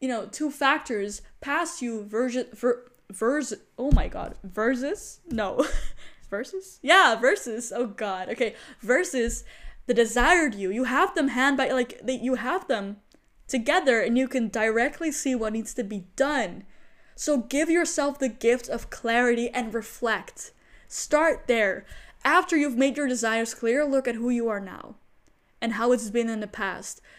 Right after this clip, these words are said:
What your processes, habits, behaviors, thoughts, actions, beliefs, stories that you tell yourself,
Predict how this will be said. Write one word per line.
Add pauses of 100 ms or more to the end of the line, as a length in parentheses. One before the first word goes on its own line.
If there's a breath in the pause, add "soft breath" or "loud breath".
(180 soft breath)
What
your
processes,
habits,
behaviors,
thoughts, (100)
actions,
beliefs,
stories
that
you
tell
yourself,